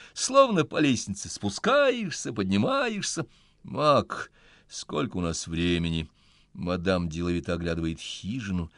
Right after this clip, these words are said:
вешает на плечо Викину сумочку, потом начинает доставать из буфета банки и пакеты и движениями баскетболистки швырять их в окно. Сомнительно, что будет время их подобрать, но я не спорю. Только на прощальный поцелуйчик.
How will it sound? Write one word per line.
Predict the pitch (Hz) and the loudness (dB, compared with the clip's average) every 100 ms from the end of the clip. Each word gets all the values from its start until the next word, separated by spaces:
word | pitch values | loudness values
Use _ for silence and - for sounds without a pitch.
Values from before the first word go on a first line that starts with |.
| - - - | -20 -20 -8
вешает | 80 95 - 87 | -2 0 -2 -6
на | 82 | -8
плечо | 80 92 | -6 -4
Викину | 85 78 82 | -4 -4 -6
сумочку, | 78 - 98 120 107 - 107 - - - | -6 -6 -4 -4 -4 -6 -10 -14 -18 -20
потом | - 104 147 | -14 -6 -4
начинает | 107 110 104 95 | -4 -2 -2 -2
доставать | 92 104 101 98 | -4 -2 -2 -2
из | 90 | -8
буфета | 85 101 98 | -2 -2 0
банки | 92 117 127 127 123 - | 4 4 6 2 -2 -4
и | 98 | -2
пакеты | 101 92 110 123 120 117 101 | -2 -2 0 2 0 0 -2
и | 92 | -2
движениями | 90 90 104 101 95 82 - | -2 0 2 4 2 0 -4
баскетболистки | 92 - 98 82 92 104 - - | -6 -4 -6 -2 0 0 -4 -6
швырять | 98 - 104 101 95 | -6 -2 0 0 0
их | 90 - | -10 -12
в | 92 | -12
окно. | - 98 - - - - - | -4 -6 -6 -20 -20 -20 -16
Сомнительно, | - - 135 120 110 107 - 120 | -12 -6 -4 -2 -2 -2 -6 -6
что | 117 - | -6 -6
будет | 117 110 104 | -8 -8 -6
время | 92 95 98 101 | 0 2 2 0
их | - | -4
подобрать, | 113 101 95 90 87 85 | -10 -4 0 2 0 -2
но | 104 | -4
я | 85 82 87 90 | -2 0 -2 -4
не | 98 | -8
спорю. | - - 98 90 85 _ _ _ _ _ - | -10 -6 -4 -4 -6 _ _ _ _ _ -6
Только | 180 160 - 92 | 0 0 2 -2
на | 87 | -2
прощальный | 92 87 - - 113 85 80 | -2 -4 -4 0 2 2 -4
поцелуйчик. | - - 85 85 92 - - | -6 -8 -6 -6 -6 -10 -12